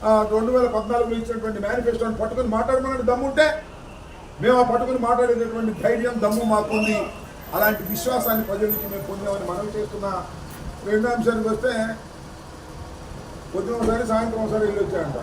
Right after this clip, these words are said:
పవన్ కళ్యాణ్ గారు చంద్రబాబు నాయుడు గారి ఇంటికి. దేనికి వెళ్ళాడో నాకు అర్థం కాదా. ముష్టి కోసం వెళ్ళాడా? సీట్లు ముష్టి కోసం. అయ్యా, నేను చెప్తున్నానయ్యా, ఆ, జనసేన కార్యకర్తలకి, జనసేన నాయకులకి,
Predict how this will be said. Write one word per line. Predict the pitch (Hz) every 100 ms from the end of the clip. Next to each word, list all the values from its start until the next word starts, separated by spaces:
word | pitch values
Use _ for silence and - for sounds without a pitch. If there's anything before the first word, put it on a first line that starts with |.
| - - - - - - - - - - - -
పవన్ | 180 202
కళ్యాణ్ | 202 196 190
గారు | 180 175
చంద్రబాబు | 175 180 180 170
నాయుడు | 165 156
గారి | 147 139
ఇంటికి. | 139 123 120 - - - - - - - - - - -
దేనికి | 143 196 208
వెళ్ళాడో | 208 214
నాకు | 214 175
అర్థం | 165 156 170
కాదా. | 147 127 - - - - - - - -
ముష్టి | - -
కోసం | 208 214
వెళ్ళాడా? | 180 170 160 175 - - - - - - - - - -
సీట్లు | 214 214
ముష్టి | 190 - 208
కోసం. | 208 - - - - - - - - -
అయ్యా, | 175 202
నేను | 185
చెప్తున్నానయ్యా, | 175 170 208 202 202 202 202 196 - - - - - - - - - - -
ఆ, | 160 160 151 170
జనసేన | 180 214 214 214
కార్యకర్తలకి, | 185 202 196 196 190 170 185
జనసేన | 156 185 170 202
నాయకులకి, | 190 170 196 190 190 143 190